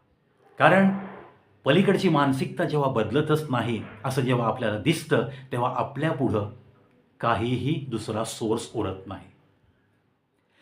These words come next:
कहते हैं ना, अगर सामने कोई घटिया आ जाए तो उससे भी ज़्यादा घटिया बनकर हमें जीने की इस जंग में शामिल होना पड़ता है.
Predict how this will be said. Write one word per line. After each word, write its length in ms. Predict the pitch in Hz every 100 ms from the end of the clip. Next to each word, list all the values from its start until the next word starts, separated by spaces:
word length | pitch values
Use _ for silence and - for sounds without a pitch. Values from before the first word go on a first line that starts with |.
| -
कहते 260 | 156 180 233
हैं 240 | 226 220
ना, 60 | 220
अगर 180 | 190 185
सामने 400 | 170 165 180 190
कोई 180 | 185
घटिया 440 | 165 120 147 156 147
आ 60 |
जाए 280 | 139 143 156
तो 80 | 175
उससे 280 | 139 131 143
भी 120 | 131
ज़्यादा 260 | 127 117 120
घटिया 360 | 107 110 135
बनकर 360 | 131 113 117 110
हमें 320 | 107 127 175 - - _ _ _ _ _ _ -
जीने 380 | 98 120 135 165
की 120 | 135
इस 300 | 143 110 98
जंग 200 | 135 127
में 140 | 123 113
शामिल 380 | - 110 117 113
होना 220 | 107 95
पड़ता 300 | 95 87 92
है. 200 | 80